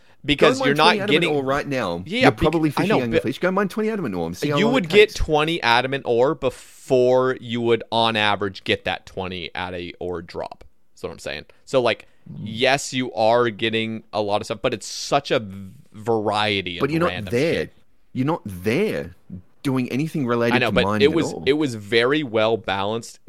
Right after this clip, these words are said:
Speaker 1: Here's my whole
Speaker 2: All right,
Speaker 1: thing.
Speaker 2: all right, all right, cool. All right,
Speaker 1: Okay,
Speaker 2: cool.
Speaker 1: listen,
Speaker 2: I'll
Speaker 1: listen,
Speaker 2: be
Speaker 1: listen,
Speaker 2: on board
Speaker 1: listen,
Speaker 2: with
Speaker 1: listen.
Speaker 2: that as long as, as long as I can, when I swing my pickaxe at an adamant rock, I get a chance of a B C P.
Speaker 1: Okay, here's,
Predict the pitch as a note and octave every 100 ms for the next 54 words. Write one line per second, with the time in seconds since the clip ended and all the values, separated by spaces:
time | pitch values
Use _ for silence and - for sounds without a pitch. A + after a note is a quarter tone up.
0 | B2+ - F3 B3 C4 D3 C3 A#2+ A#2 F#2+
1 | A2+ A#2 B2 C#3 B2+ C3 A2+ B2 - A#2+
2 | D3+ A2 G2+ - G#2+ F2 B2 G2 A#2+ C#3
3 | C#3 C3+ A2+ G#2 G#2 G2 F#2+ C#3 A#2 A2
4 | A2 A2+ - - G#2+ G2 G#2 A2+ C3 B2
5 | A#2 A#2 F#2+ G2+ G#2 - - G#2+ B2+ -
6 | G#2 F#2+ - G#2+ F#2 G2+ - - F2 F2
7 | - F#2+ G2+ G#2 - F2 B2 - F2+ F2+
8 | F2+ - D#2 - E2+ D#2+ B1+ - - -
9 | - - - _ - _ - - A2+ F#2
10 | E2+ C#3+ F3+ G#3+ E3